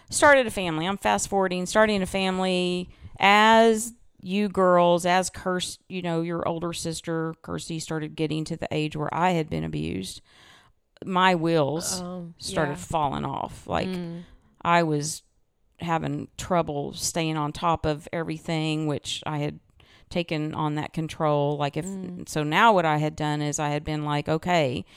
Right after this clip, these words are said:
Speaker 1: I'm not gonna do those rules 'cause those were really messed up. But what I am gonna do is I'm gonna do rule-based according to what I think it should be biblically." So I'm gonna just start, "No, you can't do that."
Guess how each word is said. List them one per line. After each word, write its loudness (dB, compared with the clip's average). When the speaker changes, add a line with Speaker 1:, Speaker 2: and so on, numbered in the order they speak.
Speaker 1:
I'm -2
not 2
gonna -2
do -2
those 4
rules -2
'cause -4
those 0
were -2
really -2
messed -4
up. 2
But -6
what -4
I -4
am 0
gonna -6
do -4
is -4
I'm -6
gonna -8
do -6
rule-based -2
according -2
to -2
what -4
I 0
think -6
it -10
should -4
be -6
biblically." -2
So -4
I'm -2
gonna -4
just -8
start, -6
"No, 0
you -2
can't -6
do -4
that." 0